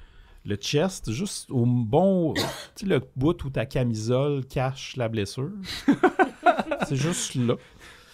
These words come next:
Euh, et, euh, Ridge décide de, euh, prendre son lance-roquette.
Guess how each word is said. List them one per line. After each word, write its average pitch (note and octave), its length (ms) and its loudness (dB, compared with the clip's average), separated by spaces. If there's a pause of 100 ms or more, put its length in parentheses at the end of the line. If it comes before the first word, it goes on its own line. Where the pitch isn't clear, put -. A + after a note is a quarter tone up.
(280)
Euh, A2 420 -2
et, D3 260 0
euh, A2+ 300 2
Ridge E3 380 2
décide A2+ 520 0
de, G#2+ 380 2
euh, F2+ 320 -4 (340)
prendre C#3+ 520 -2
son G#2 260 -4
lance-roquette. B2 960 -6